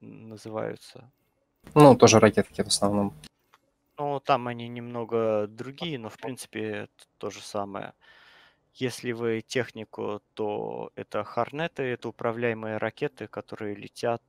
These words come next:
Speaker 1: э, по указанию вашего орудия,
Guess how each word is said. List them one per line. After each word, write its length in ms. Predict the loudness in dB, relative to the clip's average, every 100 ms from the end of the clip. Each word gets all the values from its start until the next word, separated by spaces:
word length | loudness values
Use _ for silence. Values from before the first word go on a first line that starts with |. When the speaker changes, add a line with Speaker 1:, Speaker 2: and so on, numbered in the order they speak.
| _ -12
Speaker 1:
э, 200 | -10 -8 -10 -14 -18 _ -12
по 460 | -8 -6 -6 -6 -10
указанию 960 | -10 -6 -4 -4 -6 -8 -8 -10 -12 -16 _ _ -20 -20 -20 _ -6
вашего 420 | -4 -4 -4 -2
орудия, 440 | -4 -8 -10 -10